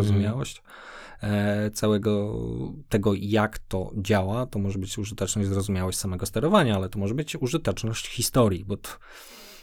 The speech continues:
jest ta <laughs> użyteczność narracyjna, tak to się śmiesznie określa. Czyli czy w ogóle te wydarzenia, które są zaprezentowane w grze,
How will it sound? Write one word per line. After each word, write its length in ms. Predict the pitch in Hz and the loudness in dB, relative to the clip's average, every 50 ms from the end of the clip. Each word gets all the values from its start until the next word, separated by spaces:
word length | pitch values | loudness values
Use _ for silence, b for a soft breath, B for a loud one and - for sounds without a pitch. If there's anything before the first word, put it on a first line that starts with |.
| B B - | B B -2
jest 420 | 104 101 104 104 101 - - - 87 98 98 | 2 4 4 4 2 0 -4 -4 -4 -4 0
ta 160 | - 98 - - | 0 0 0 0
<laughs> 60 | - | 0
użyteczność 600 | - - - - - - - - - 117 - - | 0 0 0 0 0 -2 -2 -2 -2 -2 -2 2
narracyjna, 600 | 117 110 104 - 120 113 - - - 135 117 107 - - | 2 2 4 4 2 4 4 4 2 4 0 -2 -4 -4
tak 180 | - 123 - | -8 -8 -8
to 80 | - - | -12 -8
się 140 | - - 113 | -4 -2 -2
śmiesznie 380 | - - 120 113 - 120 110 104 | -2 -2 -2 -2 -2 0 -2 -2
określa. 420 | 104 - 104 98 - 113 131 175 B B B B B B B B B B | 0 0 0 0 0 -2 -4 -4 B B B B B B B B B B
Czyli 220 | - - 147 147 | -4 0 0 0
czy 160 | 143 - - 151 | 2 0 0 4
w 80 | 131 | 4
ogóle 460 | 120 110 113 123 143 156 156 143 120 | 4 4 4 4 4 6 6 4 4
te 220 | 110 - - 165 170 | 2 2 2 2 2
wydarzenia, 500 | 160 147 131 123 113 107 117 120 117 107 | 4 4 4 4 4 4 4 2 2 0
które 200 | 104 - 107 104 | 0 0 0 0
są 180 | - - 107 | 0 0 0
zaprezentowane 720 | 101 104 95 - 104 92 95 98 92 - 92 95 95 92 87 | 0 0 0 0 0 0 0 0 0 0 0 0 0 0 -2
w 60 | 82 | -2
grze, 440 | 85 90 87 98 90 90 92 - - | -2 -2 -2 0 -2 -2 -2 -4 -8